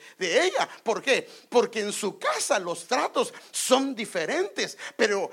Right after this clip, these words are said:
en la calle, hermano amado, el enemigo hace pedazos a una persona. Y por eso es que cuando entendemos esta parábola, que hay dos hijos que son, representan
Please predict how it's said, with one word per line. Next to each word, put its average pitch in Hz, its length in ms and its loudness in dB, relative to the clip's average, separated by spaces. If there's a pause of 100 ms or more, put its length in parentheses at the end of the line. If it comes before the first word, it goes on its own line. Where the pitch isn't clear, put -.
(120)
en 202 200 0
la 175 180 0
calle, 294 640 2
hermano 202 540 -2
amado, 269 380 -4
el 240 100 -4
enemigo 190 560 -4 (160)
hace 254 300 2
pedazos 202 600 -4
a 156 80 -6
una 196 240 -6
persona. 208 580 -6 (220)
Y 262 100 0
por 254 220 4
eso 359 260 -2
es - 100 -8
que 214 200 -6
cuando 208 340 -2
entendemos 208 840 -2 (220)
esta - 340 2
parábola, 233 560 4 (200)
que 214 200 0
hay 330 260 8
dos - 360 -4
hijos 285 400 2 (300)
que 233 180 2
son, 294 480 2
representan 226 960 0